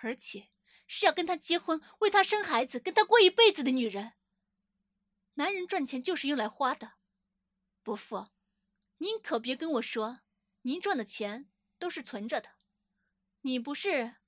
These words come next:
也在外面养着几个小情人吗？你都愿意在那些真正的拜金女身上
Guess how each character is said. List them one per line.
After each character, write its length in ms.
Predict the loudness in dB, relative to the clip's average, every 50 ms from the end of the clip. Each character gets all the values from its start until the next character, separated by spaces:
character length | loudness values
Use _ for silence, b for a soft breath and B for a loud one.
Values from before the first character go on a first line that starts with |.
| _ _ _ _ -10 -6
也 100 | -6 -4
在 120 | -2 0
外 160 | 0 0 0 0
面 120 | -2 -4
养 140 | -6 -6 -8
着 80 | -10
几 140 | -10 -10 -8
个 80 | -8 -8
小 200 | -6 -6 -8 -8
情 240 | -8 -8 -6 -6 -6
人 140 | -6 -6
吗？ 280 | -6 -8 -10 -10 -12 _ _ _ _ _ _ _ _ _ _ _ _ _ _ _ -6
你 160 | -4 -2 -2
都 120 | 0 0
愿 140 | 0 0 0
意 100 | 0 0
在 140 | 0 0 0
那 140 | 0 0 -2
些 280 | -2 -2 -2 -2 -4 b b b b b
真 180 | -4 -2 -2 -2
正 140 | -2 -2 -2
的 80 | 0
拜 160 | 2 0 0
金 160 | 0 -2 -4 -4
女 120 | -4 -6
身 200 | -6 -6 -8 -6
上 260 | -6 -8 -10 -10 _